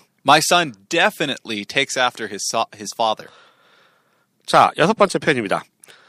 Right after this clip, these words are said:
Speaker 2: 집안 내력이에요. <laughs> 내력.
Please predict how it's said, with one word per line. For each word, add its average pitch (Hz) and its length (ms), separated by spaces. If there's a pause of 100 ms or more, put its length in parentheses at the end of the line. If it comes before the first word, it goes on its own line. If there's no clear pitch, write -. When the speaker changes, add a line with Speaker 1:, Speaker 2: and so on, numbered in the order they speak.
(260)
Speaker 2:
집안 175 340
내력이에요. 117 540
<laughs> - 1600
내력. 104 400